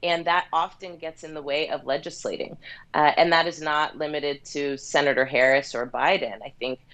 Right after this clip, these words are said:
uh, when we look at what ha-, is happening with our president right now, I mean, he is literally making money off of being the president. <laughs> Um, so, you know, there's a wide spectrum of,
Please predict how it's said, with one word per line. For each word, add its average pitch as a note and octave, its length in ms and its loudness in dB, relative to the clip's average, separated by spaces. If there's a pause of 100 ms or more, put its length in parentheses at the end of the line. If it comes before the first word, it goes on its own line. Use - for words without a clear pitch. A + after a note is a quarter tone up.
(240)
uh, C3+ 180 6
when C#3 200 -4
we C#3 120 0
look C#3 220 0
at C#3+ 180 4
what C#3 180 2
ha-, - 160 -6
is C#3 120 -4
happening C#3 440 0
with C3+ 160 -6
our C3+ 100 0
president E3+ 540 -4
right B2 180 0
now, A#2 260 -2
I G2+ 60 -6
mean, B2+ 240 -6
he C#3 140 2
is C3+ 160 0
literally C#3 400 4
making B2+ 400 -2
money B2+ 320 2
off - 240 -4
of A#2 140 -10
being A#2 200 0
the G#2+ 80 0
president. A#2+ 500 0
<laughs> - 60 -20 (580)
Um, F#3+ 280 4
so, F3+ 580 2 (280)
you G3 120 -6
know, E3 160 2
there's F#3 240 -4
a F#3+ 60 -2
wide F3+ 360 2
spectrum E3 540 -8
of, C#3 180 -6